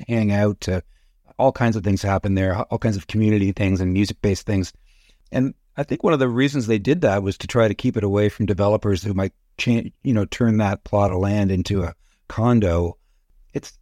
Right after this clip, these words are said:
it's nice to think that there's parts of Ontario that can sort of stay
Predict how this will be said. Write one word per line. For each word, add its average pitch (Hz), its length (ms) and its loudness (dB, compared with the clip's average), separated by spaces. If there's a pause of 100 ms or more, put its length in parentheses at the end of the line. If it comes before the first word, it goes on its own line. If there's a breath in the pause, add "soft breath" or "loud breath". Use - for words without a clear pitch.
it's - 160 -4
nice 185 320 2
to 175 100 0
think 156 280 2
that 135 100 -2
there's 135 180 0
parts - 400 -2
of 139 80 -2
Ontario 131 540 2
that 123 160 -2
can 107 140 0
sort 113 200 0
of 104 100 -4
stay 110 540 0